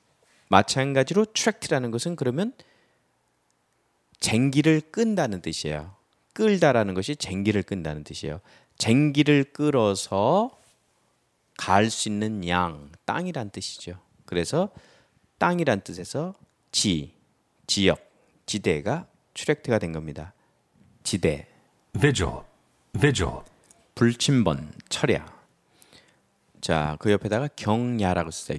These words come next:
Speaker 1: 경야. 경야라는 것은 여러분 아버님께서 아버님 친구의 어머님이 돌아가셨다 그러면은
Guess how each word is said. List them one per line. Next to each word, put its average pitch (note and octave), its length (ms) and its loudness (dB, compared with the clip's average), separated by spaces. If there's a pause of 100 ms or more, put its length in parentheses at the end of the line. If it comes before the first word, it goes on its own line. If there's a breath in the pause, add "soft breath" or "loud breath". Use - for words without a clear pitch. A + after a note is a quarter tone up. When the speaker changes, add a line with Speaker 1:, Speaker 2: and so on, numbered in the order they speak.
Speaker 1:
경야. G2+ 1120 -4 (400 soft breath)
경야라는 G#2+ 540 0
것은 B2+ 420 -4 (1120 soft breath)
여러분 G#2 260 6
아버님께서 F#2 1400 -2 (160)
아버님 F#2 640 -2
친구의 A2+ 420 0
어머님이 F2+ 380 4
돌아가셨다 A2 560 2
그러면은 F#2 580 0